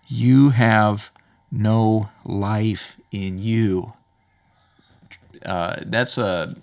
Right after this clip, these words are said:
a, a hard, that truly is a hard saying, and it's a, it is a startling truth that if we don't partake of the life of Jesus, we have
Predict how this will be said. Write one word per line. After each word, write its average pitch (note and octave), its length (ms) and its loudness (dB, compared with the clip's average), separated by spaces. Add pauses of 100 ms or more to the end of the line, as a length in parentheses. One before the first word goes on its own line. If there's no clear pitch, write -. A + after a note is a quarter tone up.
(240)
a, F#2+ 380 -10
a - 40 -10
hard, - 500 -6
that A2 240 -4
truly C3+ 420 4
is A2+ 160 2
a F#2 80 -2
hard G2 320 -2
saying, F#2+ 560 -6 (560)
and E2 260 -6
it's E2 180 -4
a, E2 420 -4
it - 280 -8
is G#2+ 200 -2
a G2 60 -4
startling G#2 640 2
truth B2+ 680 0 (500)
that E2+ 280 -4
if G2 200 -8
we F#2+ 120 -4
don't A2 500 -4 (560)
partake B2+ 580 0
of G2+ 100 -2
the G2 80 -2
life G2+ 320 0
of F#2+ 120 -6
Jesus, F#2+ 640 -2
we G2+ 240 -4
have F2 540 -6